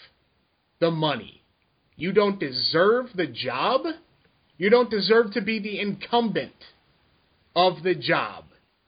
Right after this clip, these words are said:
Chase Daniel, he's the, he's the backup that, uh,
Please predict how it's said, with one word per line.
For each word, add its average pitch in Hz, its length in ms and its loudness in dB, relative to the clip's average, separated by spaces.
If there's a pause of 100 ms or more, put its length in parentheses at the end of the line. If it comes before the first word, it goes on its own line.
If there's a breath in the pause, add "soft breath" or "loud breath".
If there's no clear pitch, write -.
(1400)
Chase 247 340 0
Daniel, 202 520 -2 (360)
he's 196 300 -6
the, 196 60 -8
he's 208 260 -6
the 214 60 0
backup 196 540 -2
that, 147 180 -4
uh, 131 160 -4